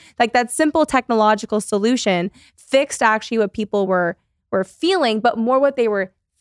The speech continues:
thinking, which they weren't actually saying when they were pissed off in their reviews and the sentiment of when they were calling. And that's why Uber designed their screen to actually tell you when the Uber driver was showing up, because the most frustrating part for when you hired a taxi before Uber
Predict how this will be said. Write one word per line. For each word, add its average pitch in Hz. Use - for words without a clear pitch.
thinking, 185
which 208
they 226
weren't 220
actually 220
saying 208
when 208
they 196
were 190
pissed 208
off 196
in 196
their 185
reviews 185
and 190
the 185
sentiment 185
of 175
when 180
they 175
were 170
calling. 196
And 233
that's 269
why 330
Uber 233
designed 214
their 202
screen 214
to 220
actually 214
tell 233
you 226
when 202
the 185
Uber 226
driver 180
was 196
showing 175
up, -
because 226
the 240
most 269
frustrating 247
part 202
for 220
when 208
you 208
hired 196
a 185
taxi 208
before 202
Uber 339